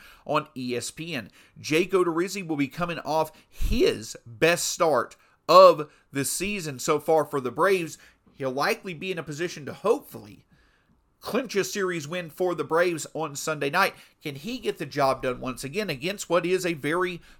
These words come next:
potent Cardinals lineup at this point in time?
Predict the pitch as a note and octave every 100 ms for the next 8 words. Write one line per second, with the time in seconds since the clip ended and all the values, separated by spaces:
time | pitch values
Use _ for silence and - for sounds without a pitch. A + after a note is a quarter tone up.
0 | - - G3+ - D3+ - E3+ D#3 C#3 C3
1 | D3+ D#3 A#2 A2+ - - - - - -
2 | D#3 D3+ C#3+ - - B2+ A2 A2+ D3 B2
3 | -